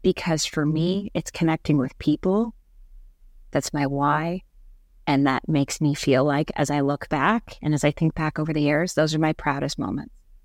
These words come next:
The moments you can connect with another human and help them see the potential or the greatness in themselves that they may not otherwise see.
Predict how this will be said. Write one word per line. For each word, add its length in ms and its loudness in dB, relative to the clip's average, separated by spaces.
The 80 0
moments 340 4
you 80 4
can 140 4
connect 380 0
with 80 -4
another 300 0
human 440 -4
and 120 2
help 240 2
them 120 2
see 160 0
the 100 0
potential 680 0
or 120 0
the 120 2
greatness 680 -4
in 160 -2
themselves 800 0
that 160 2
they 140 2
may 160 2
not 200 -2
otherwise 580 -6
see. 180 -14